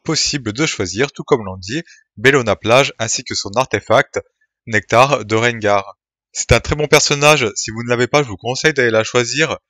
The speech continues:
ainsi que de récupérer son artefact qui sera très très bien sur elle. Ça sera plutôt intéressant de récupérer son artefact, parce qu'il n'y aura pas forcément de meilleur artefact pour elle.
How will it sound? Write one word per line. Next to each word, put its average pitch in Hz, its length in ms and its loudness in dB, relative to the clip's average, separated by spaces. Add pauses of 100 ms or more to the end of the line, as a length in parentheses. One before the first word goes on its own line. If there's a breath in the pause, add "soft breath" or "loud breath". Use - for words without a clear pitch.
(200)
ainsi 113 240 -4
que - 80 -2
de 98 140 0
récupérer 135 500 2
son - 180 -6
artefact 117 580 -2
qui - 120 -10
sera 104 260 -2
très - 260 -6
très - 160 -4
bien 120 180 -2
sur 101 260 -4
elle. 117 220 2 (240)
Ça - 160 -6
sera - 260 0
plutôt - 240 -6
intéressant 151 460 0
de 131 60 -10
récupérer 143 440 -2
son 131 160 -12
artefact, 127 580 0 (420)
parce 110 160 -2
qu'il - 100 -2
n'y 110 40 0
aura 113 120 4
pas 139 100 4
forcément 147 400 -2
de 104 140 -4
meilleur 120 260 0
artefact 135 640 -2
pour 110 220 0
elle. 131 180 4